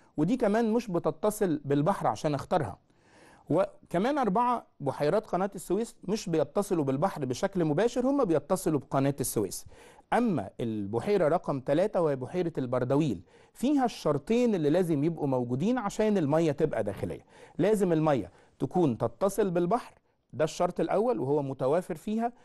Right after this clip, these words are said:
الشرط التاني إنها تكون داخل يابس الدولة، وبكده يبقى الإجابة هي البحيرة اللي بيمثلها الرقم تلاتة. نشوف كمان سؤال:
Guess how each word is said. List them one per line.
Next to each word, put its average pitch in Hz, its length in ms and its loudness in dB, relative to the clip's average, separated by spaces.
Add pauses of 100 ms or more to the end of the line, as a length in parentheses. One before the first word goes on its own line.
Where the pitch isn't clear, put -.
(180)
الشرط - 400 -2
التاني 196 520 0
إنها 156 240 -2
تكون 151 520 -2
داخل 190 460 2
يابس 151 360 2
الدولة، 117 420 2 (260)
وبكده 143 380 0
يبقى 143 260 2
الإجابة 175 560 0 (300)
هي 147 320 2 (420)
البحيرة 147 640 2
اللي 175 200 0
بيمثلها 120 600 -2
الرقم 104 440 0 (280)
تلاتة. 120 340 0 (180)
نشوف 147 320 -4
كمان 123 300 -2
سؤال: 165 380 0